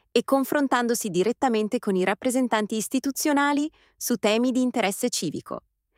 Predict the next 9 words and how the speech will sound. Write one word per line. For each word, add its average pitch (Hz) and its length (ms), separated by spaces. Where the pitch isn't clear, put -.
Il 208 120
sindaco 208 460
Tesauro 190 580
ha 269 120
sottolineato 277 720
il 254 80
valore 208 320
educativo 185 500
dell'iniziativa, 196 840